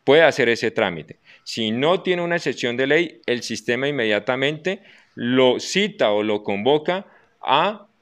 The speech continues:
que se presente en las próximas incorporaciones, como en este caso, ahorita el primero de febrero hasta el veintiocho de febrero,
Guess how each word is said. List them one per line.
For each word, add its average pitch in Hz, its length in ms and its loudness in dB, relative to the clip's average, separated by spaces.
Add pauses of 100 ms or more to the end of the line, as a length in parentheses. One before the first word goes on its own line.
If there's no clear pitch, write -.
(160)
que 117 160 2
se 117 180 -2
presente 143 880 -2
en 113 140 -4
las 107 160 -4
próximas 127 400 -4
incorporaciones, 123 800 -2
como 107 180 -2
en 110 60 -4
este 123 240 -4
caso, 170 340 0
ahorita 104 340 -2
el 143 60 -2
primero 143 320 -4
de 143 80 -2
febrero 135 540 0
hasta 98 260 -6
el 90 60 -4
veintiocho 107 460 -4
de - 20 -8
febrero, 135 500 -2